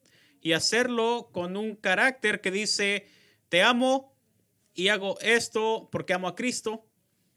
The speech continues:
Te amo porque amo a Cristo. Y me ha llamado a amar su gente", que te enseñan cómo servir.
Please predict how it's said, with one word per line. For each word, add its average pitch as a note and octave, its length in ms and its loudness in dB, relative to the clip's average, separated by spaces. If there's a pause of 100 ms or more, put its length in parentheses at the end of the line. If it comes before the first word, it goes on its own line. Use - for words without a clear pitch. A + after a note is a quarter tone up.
(840)
Te D#3+ 100 -4
amo G3 480 -2 (280)
porque C#3+ 220 -6
amo D3 160 -2
a C#3 80 -8
Cristo. G3 420 -8 (960)
Y D3+ 140 -8
me D#3+ 100 0
ha D#3+ 60 4
llamado D#3 640 -2
a C3+ 120 -6
amar D3+ 220 -2
su D3+ 140 -10
gente", A3+ 580 -2 (1900)
que - 100 -12
te - 120 -16
enseñan D#3+ 600 -8 (180)
cómo D#3 260 -10
servir. E3 520 -4